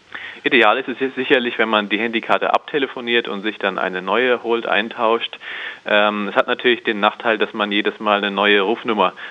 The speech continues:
bekommt. Das wird also nicht für alle Zwecke, ähm, geeignet sein, aber zum Beispiel, ähm, wenn man sensible Kommunikation hat, einen Beratungsdienst anrufen will, vielleicht einen Journalist auch mal anonym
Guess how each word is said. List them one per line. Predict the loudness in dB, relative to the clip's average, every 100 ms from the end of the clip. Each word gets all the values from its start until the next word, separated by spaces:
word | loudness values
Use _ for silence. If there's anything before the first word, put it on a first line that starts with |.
| -10
bekommt. | -4 -2 -2 -4
Das | -2
wird | 0
also | 2 0
nicht | -2 -4
für | 0 0
alle | 0 -2 -4 -8 -20 -20 -8
Zwecke, | 0 0 2 2 2
ähm, | 0 0
geeignet | 0 2 0 -4 -2
sein, | 2 4 2 -2 0
aber | 0 2 0
zum | 0
Beispiel, | 0 0 0 -2 0 0
ähm, | 0 0 -2
wenn | -2
man | -2 -4 -2
sensible | -4 -2 -4 -4
Kommunikation | -6 -6 -4 0 0 0 -2 0
hat, | -4
einen | -4 -6
Beratungsdienst | -2 0 0 -4 -10 -10 -6
anrufen | -6 -4 -4 -6 -4
will, | -4 -2
vielleicht | 0 0 -2
einen | -10
Journalist | -2 0 0 -2 0
auch | 0
mal | 2 0
anonym | 0 -4 -6 -6 -6 -10